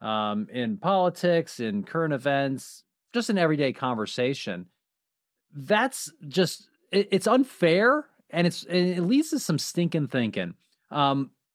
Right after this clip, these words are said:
the steel man, the opposite of that, is to say, "Okay, here's a piece of information or an argument that I don't agree with. Um, I'm going to, what would it take for me to really, what was the strongest form of this argument?" You know,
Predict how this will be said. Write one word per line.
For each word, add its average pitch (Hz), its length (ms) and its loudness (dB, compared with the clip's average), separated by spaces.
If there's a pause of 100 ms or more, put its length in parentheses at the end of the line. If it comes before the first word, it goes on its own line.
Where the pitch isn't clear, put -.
(140)
the 170 80 0
steel 311 440 2
man, 147 600 -2
the 151 120 -4
opposite 190 460 0
of 120 120 -2
that, 120 280 -2
is 160 140 -2
to 160 80 -10
say, 165 240 0
"Okay, 170 400 0
here's 320 280 0
a 320 60 0
piece 254 220 0
of 196 100 0
information 139 640 -2
or 110 160 -6
an 110 80 -8
argument 165 520 0
that 127 120 0
I 120 80 -2
don't 175 400 0
agree 113 380 -2
with. - 280 -10 (720)
Um, 113 340 -4 (140)
I'm 220 240 0
going 254 260 2
to, 165 420 2 (240)
what 156 340 0
would 294 100 4
it 240 120 0
take 185 200 2
for 151 80 -6
me 147 140 2
to 131 80 0
really, 131 400 2
what 196 160 2
was 247 120 -2
the 247 80 -4
strongest 123 720 0
form 101 240 -4
of 92 60 -8
this 92 180 -8
argument?" 87 440 -10 (400)
You 120 160 0
know, 151 180 0